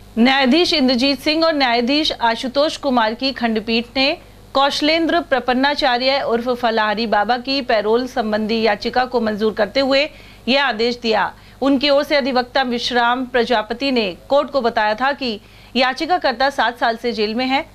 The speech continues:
लेकिन पुलिस अधीक्षक की प्रतिकूल टिप्पणी के कारण पैरोल कमेटी ने पैरोल आवेदन को निरस्त कर दिया था, जबकि याचिकाकर्ता के संबंध में जेल अधीक्षक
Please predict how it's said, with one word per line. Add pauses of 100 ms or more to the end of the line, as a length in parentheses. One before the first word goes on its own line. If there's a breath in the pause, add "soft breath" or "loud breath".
(180)
लेकिन
पुलिस
अधीक्षक
की
प्रतिकूल
टिप्पणी
के
कारण
पैरोल
कमेटी
ने
पैरोल
आवेदन
को (120)
निरस्त
कर
दिया
था,
जबकि
याचिकाकर्ता
के (300 loud breath)
संबंध
में
जेल
अधीक्षक